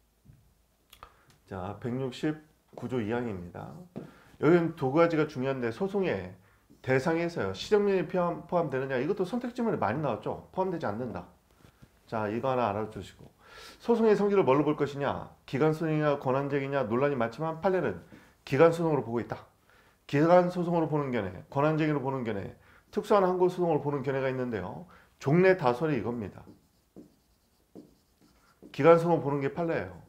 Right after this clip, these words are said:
특수한 항고소송으로 보는 이유는요, 그 대상이 상급관청의 직권 취소 또는 시정명령, 뭐 직권 취소 이런 것들이죠.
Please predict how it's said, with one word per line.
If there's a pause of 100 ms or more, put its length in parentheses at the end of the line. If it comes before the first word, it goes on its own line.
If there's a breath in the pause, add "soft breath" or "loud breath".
(1160 loud breath)
특수한
항고소송으로
보는
이유는요,
그
대상이
상급관청의
직권
취소 (100)
또는 (140)
시정명령, (140)
뭐
직권
취소
이런
것들이죠.